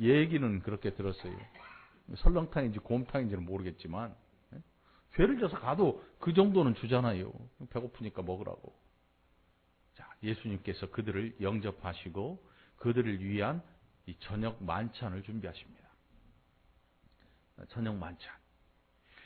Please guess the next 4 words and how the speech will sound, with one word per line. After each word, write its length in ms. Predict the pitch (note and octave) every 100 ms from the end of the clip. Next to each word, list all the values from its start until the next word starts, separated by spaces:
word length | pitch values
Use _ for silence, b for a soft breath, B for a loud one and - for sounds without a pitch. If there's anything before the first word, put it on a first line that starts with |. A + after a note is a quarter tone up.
| b
예수님께서 640 | C3+ G3 G#3+ G3+ F3 D#3 -
그들을 300 | D3+ F3 C#3+
얼마나 520 | A2+ C#3 G3 F#3 G#2+
아끼셨는가. 880 | B2+ - D#3 C#3 G#2+ E2+ E2+ E2+